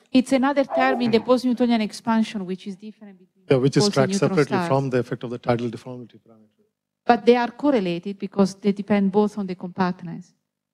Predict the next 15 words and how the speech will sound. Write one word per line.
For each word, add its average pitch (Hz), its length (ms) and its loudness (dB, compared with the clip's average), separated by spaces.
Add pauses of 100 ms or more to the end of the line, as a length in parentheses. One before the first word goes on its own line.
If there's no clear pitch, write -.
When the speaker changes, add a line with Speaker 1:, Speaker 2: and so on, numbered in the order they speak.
(140)
Speaker 1:
And 220 240 4
it 240 140 -2
is 330 140 4
im-, 254 220 -2
an 214 120 4
important 220 540 0
term, 170 400 -12 (240)
which 196 140 -20 (220)
in 202 80 -20 (140)
fact 196 180 -4 (420)
is 214 180 -14
included 208 500 2
in 175 120 -4
the 170 80 -6
waveforms. 165 580 -12